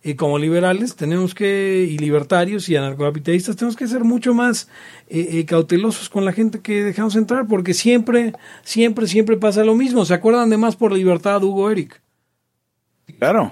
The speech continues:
Speaker 1: Eugenio Gómez Chico y otra banda de estafadores que se dedicaban a vivir de Atlas Network, eh, haciendo como que hacían eventos y colgándose a lo que hacía el Movimiento Libertario de México, sin siquiera conocer, eh, eh, de qué se trataba la lucha por la libertad.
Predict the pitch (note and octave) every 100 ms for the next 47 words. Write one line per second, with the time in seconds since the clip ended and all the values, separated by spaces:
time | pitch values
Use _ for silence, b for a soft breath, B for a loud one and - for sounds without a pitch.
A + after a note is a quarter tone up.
0 | F#3+ D3+ F#3 G#3+ G#3+ A3 G#3+ F#3+ A#3 A3+
1 | D#3+ D#3+ E3+ G3 G3+ G#3+ G#3 F#3 F#3+ G3
2 | G3+ A3 F#3 D#3+ D3 C#3 B2+ F3+ G3+ G3
3 | F#3+ F#3+ G#3+ G3+ F#3+ G3 G3 G3+ F3 G3+
4 | F#3 G#3+ A3 - B B B D#3 C#3+ G3
5 | G3+ F#3+ F#3 D#3+ D#3 C#3+ F3+ F#3+ F#3+ G3
6 | F3+ F3+ D3+ C#3+ F3+ E3+ F3 D#3+ D#3+ D3+
7 | F3+ F#3 F3 F3 F3+ F3 D#3+ F#3 F#3 F#3
8 | F#3+ F#3+ E3+ G3 - b b b b -
9 | A#3+ B3+ B3 F#3 B3 A#3 F#3+ E3+ D3+ C4
10 | D4 - _ _ _ - D#3+ E3+ D#3 D#3
11 | D#3 F3+ F3+ E3+ D#3+ F3 E3+ F3+ F#3+ F3
12 | F#3+ G3 G#3 G#3 F#3+ C4+ F3